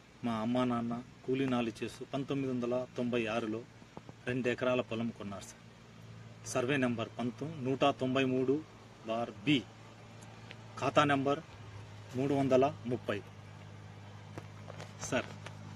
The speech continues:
పంతొమ్మిది వందల తొంభై ఆరు నుండి, తొంభై ఆరు నుండి రెండు వేల ఇరవై రెండు వరకు మా దగ్గర ఆన్లైన్లో, ఆన్లైన్లో ఉంది.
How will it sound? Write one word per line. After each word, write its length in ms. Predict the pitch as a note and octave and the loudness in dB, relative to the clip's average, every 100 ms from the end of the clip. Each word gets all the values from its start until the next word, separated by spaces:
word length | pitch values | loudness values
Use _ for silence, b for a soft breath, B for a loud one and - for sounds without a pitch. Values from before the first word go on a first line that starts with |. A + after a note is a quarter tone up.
| - - - - - | -14 -14 -14 -14 -4
పంతొమ్మిది 380 | B2 C3 D3+ D3+ | -2 2 4 4
వందల 200 | C#3 C3+ | 4 6
తొంభై 400 | C#3+ C3 C3 C#3 | 4 2 4 8
ఆరు 220 | B2 B2+ | 8 8
నుండి, 380 | C3 B2+ A#2+ C#3 - - - - - - - - - | 6 2 4 2 0 -10 -12 -12 -12 -12 -12 -12 -6
తొంభై 360 | C3 C3+ C3+ C3 | 0 2 6 8
ఆరు 200 | B2+ C3+ | 8 6
నుండి 240 | C3 C3 | 4 4
రెండు 240 | A#2+ C3+ C#3+ | 2 6 8
వేల 400 | C#3+ C3+ C#3+ D#3 - - - - - - C3 | 10 10 6 4 -4 -14 -14 -14 -12 -6 0
ఇరవై 260 | C3 C#3 | 6 6
రెండు 220 | B2+ C#3 | 6 8
వరకు 440 | D3 C#3+ C#3 B2 B2 - - - - - - - | 8 8 6 2 0 -4 -12 -14 -14 -12 -12 -2
మా 120 | A#2+ | 2
దగ్గర 400 | B2+ A#2 B2+ B2+ - - - - - A2 | 4 4 6 6 4 -8 -12 -12 -6 2
ఆన్లైన్లో, 640 | B2+ C#3 C#3+ D3 D3 C#3+ - - - - - - - - - - - - - | 4 6 6 6 4 2 -6 -12 -12 -12 -12 -12 -12 -12 -12 -10 -10 -10 -4
ఆన్లైన్లో 480 | A#2 C3+ D3 D3+ D#3 | 2 6 6 8 8
ఉంది. 340 | D#3 C#3+ D3 | 6 2 0